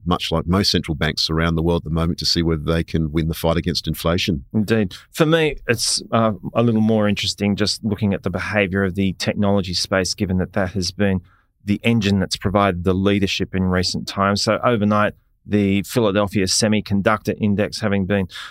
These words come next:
Speaker 2: buffeted around lately, uh, it was up by a half of one percent last night. So a little bit of a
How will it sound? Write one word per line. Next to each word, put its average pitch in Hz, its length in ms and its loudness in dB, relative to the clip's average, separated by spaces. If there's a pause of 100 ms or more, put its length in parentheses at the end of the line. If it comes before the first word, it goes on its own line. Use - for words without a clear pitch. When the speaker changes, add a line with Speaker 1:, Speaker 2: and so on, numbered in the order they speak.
(200)
Speaker 2:
buffeted 104 360 2
around 104 420 2
lately, 101 480 0
uh, 107 220 0
it 110 60 -2
was 98 140 0
up 95 180 -6
by 101 160 2
a 95 40 -2
half 101 340 -2
of 92 120 -8
one 98 140 0
percent - 460 -4
last 98 360 0
night. 104 220 0
So 101 400 0
a 101 160 0
little 107 360 0
bit 95 160 0
of 90 180 0 (180)
a 82 180 -2